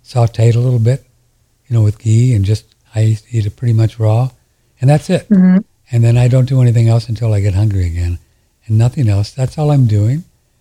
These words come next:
Speaker 1: And it's really fun 'cause it's easy. I know what I'm gonna eat. And, and I don't go by any time anymore. I just, I just go when I get hungry. So I might not eat at six o'clock, and then I wake up at midnight and I'm hungry, so I'll have a little <laughs> piece of meat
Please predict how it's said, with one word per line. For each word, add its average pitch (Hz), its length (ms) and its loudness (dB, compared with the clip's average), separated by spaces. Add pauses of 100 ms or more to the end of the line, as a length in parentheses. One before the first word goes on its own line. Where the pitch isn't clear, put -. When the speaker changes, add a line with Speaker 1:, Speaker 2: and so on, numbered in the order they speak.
(160)
Speaker 1:
And 127 140 -4
it's 127 180 -4
really 151 200 0
fun 139 300 -2
'cause 123 200 -2
it's 104 160 0
easy. 117 340 2
I 107 60 2
know 120 160 4
what 165 120 2
I'm 120 140 2
gonna 98 140 0
eat. 120 340 0 (640)
And, 120 200 -2 (160)
and 127 120 -2
I 117 120 0
don't 131 300 -2
go 123 180 0
by 113 200 0
any 110 180 2
time 147 380 -2
anymore. 85 560 -2 (560)
I 110 60 -2
just, 131 320 -4 (720)
I 127 60 -4
just 139 200 -6 (260)
go 131 160 -4
when 131 160 0
I 120 60 0
get 110 180 0
hungry. 101 400 -4 (280)
So - 200 -4
I 147 100 0
might 156 240 0
not 120 180 2
eat 120 180 2
at 101 120 0
six - 300 -10
o'clock, 101 360 -4 (420)
and 117 120 -2
then 117 60 2
I 110 60 2
wake 120 280 0
up 107 100 -2
at 98 100 -2
midnight 101 460 0
and 101 140 0
I'm 98 120 0
hungry, 101 360 0
so 101 220 -6
I'll 98 60 -2
have 101 220 -4
a 98 60 -6
little 98 200 -2
<laughs> - 80 -18
piece 135 220 -2
of 104 100 4
meat 123 280 2